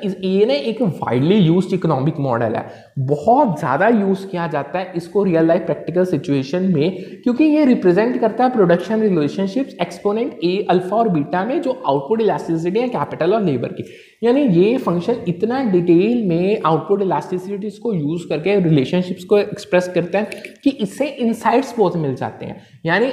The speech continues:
आप अच्छे से predict कर पाओगे कि आपको किस तरीके से अपने input को adjust करके या mold करके कितने level पे production करनी है, जो आपके market conditions को पूरा कर देगी,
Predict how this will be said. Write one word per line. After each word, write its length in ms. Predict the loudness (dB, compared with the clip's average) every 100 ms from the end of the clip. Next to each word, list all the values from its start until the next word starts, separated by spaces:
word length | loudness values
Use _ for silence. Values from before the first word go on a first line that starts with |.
| -2
आप 280 | -2 -2 -4
अच्छे 240 | -4 -6
से 140 | -4 -2
predict 420 | -2 -2 -6 -2
कर 120 | -2
पाओगे 360 | 2 0 0 -2
कि 100 | -2
आपको 260 | 0 -2
किस 280 | -2 -6 -2
तरीके 260 | -2 0 0
से 80 |
अपने 160 | 0 0
input 320 | 0 0 -2
को 160 | 2 2
adjust 320 | 2 -2 -4
करके 260 | -6 -4 -4
या 160 | -4
mold 340 | -4 -2 -2 -4
करके 260 | -6 -4
कितने 400 | -6 -4 -2 0
level 240 | 2 2 2
पे 140 | 0
production 460 | 0 0 -2 -4 -4
करनी 300 | -2 -2 -2
है, 100 | -4 -8 -18 -6 0
जो 140 | 2
आपके 260 | 0 0 2
market 440 | 2 0 0 -2
conditions 480 | 0 0 0 -2 -2
को 120 | -2
पूरा 260 | 0 2 0
कर 280 | -2 -10 -10
देगी, 280 | -12 -10